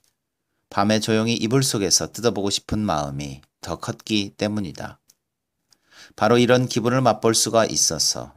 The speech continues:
아버지는 내게 편지를 쓰라고 했는지도 모른다. 내가 멋없게 시리 이메일을 썼더라면 미호기도 답장을 이메일로 했을 것이다. 그러면 우리는 서로의 마음을 금방 알 수는 있어도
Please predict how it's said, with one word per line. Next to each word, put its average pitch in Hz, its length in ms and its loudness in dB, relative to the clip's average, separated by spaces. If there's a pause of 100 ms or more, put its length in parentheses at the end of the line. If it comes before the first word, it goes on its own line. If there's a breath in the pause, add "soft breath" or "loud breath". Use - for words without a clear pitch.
아버지는 92 480 -2
내게 92 400 -2
편지를 131 420 -2
쓰라고 104 640 2 (180)
했는지도 95 460 -4
모른다. 76 540 -8 (1000)
내가 82 540 0 (460 soft breath)
멋없게 107 500 2
시리 71 520 -2 (680 loud breath)
이메일을 113 500 2
썼더라면 78 760 0
미호기도 98 480 0
답장을 104 680 -2
이메일로 92 520 -4
했을 104 240 -4
것이다. - 480 -8 (1000 loud breath)
그러면 123 360 4
우리는 113 360 2
서로의 135 300 2
마음을 92 420 2
금방 107 440 0
알 73 140 -4
수는 107 280 -4
있어도 73 600 -4